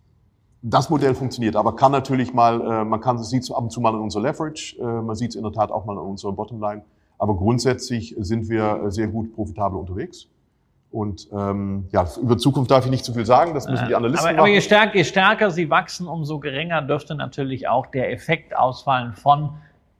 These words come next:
Speaker 2: der Übernahme von, wie Sie es nennen, Distressed Assets, weil die ja prozentual, solange Sie jetzt nicht den ganz dicken Fisch an die Angel nehmen,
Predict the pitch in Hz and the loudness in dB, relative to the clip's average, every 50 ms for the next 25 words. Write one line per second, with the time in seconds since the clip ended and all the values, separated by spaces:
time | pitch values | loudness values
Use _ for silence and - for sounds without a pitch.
0 | - - 147 139 135 175 139 143 131 127 123 120 120 123 123 123 117 110 - _ | -6 -2 0 0 2 2 2 2 2 2 2 2 2 0 0 -2 -4 -4 -6 _
1 | _ - 131 123 120 120 127 120 107 120 110 - 127 123 117 120 117 113 120 127 | _ -4 -2 -2 -2 -2 -4 -4 -4 -4 -4 -4 -4 -2 -2 -2 -2 -4 -4 -4
2 | 117 - - - 147 135 123 - - - - 139 131 - 156 139 123 - - - | -6 -4 -2 2 2 2 2 0 -4 -4 -2 -2 0 2 0 0 0 -2 -4 0
3 | 135 127 123 123 131 127 117 107 - - 139 135 - - 147 131 120 110 113 113 | 2 2 2 2 2 0 0 0 0 -2 -2 -2 -2 -2 -4 -4 -4 -4 -2 2
4 | 120 117 127 135 139 127 127 123 117 117 131 135 117 117 123 120 110 104 - 139 | 4 4 4 4 2 0 -4 -6 -4 -4 -4 -4 -4 -6 -6 -6 -8 -8 -8 -8
5 | 127 107 - 135 127 120 127 123 117 - - 143 135 - 120 104 - 143 135 - | -8 -8 -8 -6 -4 -2 -2 -4 -4 -6 -8 -8 -8 -8 -10 -10 -8 -8 -8 -6
6 | 127 107 107 113 113 82 98 120 113 107 113 117 113 110 117 | -8 -10 -10 -8 -8 -6 -6 -6 -8 -10 -10 -10 -10 -10 -12